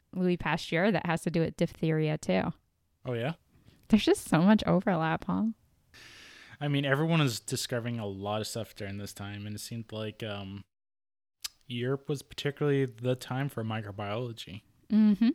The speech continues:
Speaker 1: mm-hmm, indeed. So one of Louis Pasteur's assistants, and you let me know if this name sounds familiar to you,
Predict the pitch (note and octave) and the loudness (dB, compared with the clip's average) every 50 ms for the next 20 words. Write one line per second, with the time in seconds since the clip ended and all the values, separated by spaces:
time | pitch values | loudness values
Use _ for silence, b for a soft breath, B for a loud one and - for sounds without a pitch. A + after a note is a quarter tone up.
0 | - - - G3+ G#3+ G3 G#3+ B3+ - - - F#3+ F#3+ F#3 F#3 F#3 G3 B3 D4 - | 0 0 0 2 2 2 0 -2 -4 -2 0 2 2 2 2 2 2 2 2 0
1 | F#3 - B B B B B B B B - - A3+ G3+ F#3+ - - _ _ _ | -2 -6 B B B B B B B B 2 6 6 6 6 4 0 _ _ _
2 | _ _ _ _ - G3 F3 F3+ F#3+ G3 B3 D4 F4 - - F#3+ F3+ D#3+ E3+ E3 | _ _ _ _ -6 -4 0 2 4 6 6 4 4 4 0 0 0 0 0 -2
3 | E3 D#3+ E3 - - - - F#3 - - E3 - - - - - F3+ E3+ - - | 0 -2 -2 -2 -2 -4 -4 -6 -6 -6 -6 -6 -6 -6 -6 -6 -6 -6 -6 -6
4 | - - - - F3+ F3+ G3 - F3+ E3+ E3+ F3+ F3 F3 E3 - E3 E3+ E3+ E3+ | -8 -8 -6 -6 -4 -4 -4 -4 -2 -2 -2 0 0 0 -2 -2 -2 -2 0 0
5 | E3+ E3 D#3 D3+ - - F#3+ - - - - - E3 - - - D#3 D#3 E3+ - | 0 0 0 -2 -2 -4 -4 -4 -4 -4 -4 -4 -4 -6 -4 -4 -4 -6 -6 -8
6 | - - E3 E3+ E3 D#3 D#3 D#3 D#3+ E3 - - - D3 D#3+ F#3 C#4 | -6 -6 -4 -4 -4 -4 -4 -6 -6 -8 -8 -8 -6 -2 -2 -2 -2